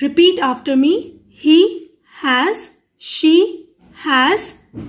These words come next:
It has. We also use has with one noun, that is singular. Singular noun. Singular noun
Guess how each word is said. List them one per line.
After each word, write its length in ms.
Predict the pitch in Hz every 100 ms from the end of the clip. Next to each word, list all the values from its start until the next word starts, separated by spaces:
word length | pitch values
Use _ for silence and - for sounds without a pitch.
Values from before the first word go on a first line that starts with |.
| -
It 340 | 359 349 - _ _ _ -
has. 540 | - 247 220 180 - - _ _ _ _ - _
We 240 | 285 320 330
also 400 | 277 330 - 427
use 400 | 339 320 349 - -
has 420 | 302 285 330 262
with 340 | 233 294 381 - _ _ _
one 500 | 226 208 285 381 392 -
noun, 680 | 254 254 277 262 214 214 -
that 300 | 240 247 240
is 280 | 349 370 -
singular. 580 | 359 320 311 262 208 190 _ _ _ _ _ _ _ _
Singular 1040 | _ - - 294 269 254 277 294 359 466 - _ _ _ _ _ _ _ _ _ _ _ _ _ _ _ _ _
noun. 760 | 240 247 269 277 247 214 196 185 _ _ _ _ _ _ _ _ _ _ _ _ _ _ _ _ _ _ _ _ _
Singular 720 | - - 330 349 370 427 403
noun 580 | 262 254 254 277 302 -